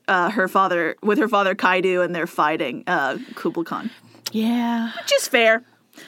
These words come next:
Speaker 1: Uh,
Speaker 2: I mean, what else are you gonna do?
Speaker 1: Whatever.
Speaker 2: It's basically like, you know, you get snowed in,
Speaker 1: Mm-hmm.
Speaker 2: and you just gotta play Uno
Speaker 1: You
Speaker 2: with
Speaker 1: just
Speaker 2: the
Speaker 1: chill.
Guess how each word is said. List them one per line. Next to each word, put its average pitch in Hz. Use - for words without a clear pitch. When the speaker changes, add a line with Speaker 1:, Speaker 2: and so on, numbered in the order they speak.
Speaker 1:
Uh, 247
Speaker 2:
I 214
mean, 440
what 480
else 440
are 311
you 240
gonna 180
do? 165
Speaker 1:
Whatever. 233
Speaker 2:
It's 262
basically 311
like, 240
you 254
know, 175
you 180
get 185
snowed 185
in, 175
Speaker 1:
Mm-hmm. 202
Speaker 2:
and 170
you 160
just 165
gotta 175
play 165
Uno 170
Speaker 1:
You 170
Speaker 2:
with 160
Speaker 1:
just -
Speaker 2:
the -
Speaker 1:
chill. -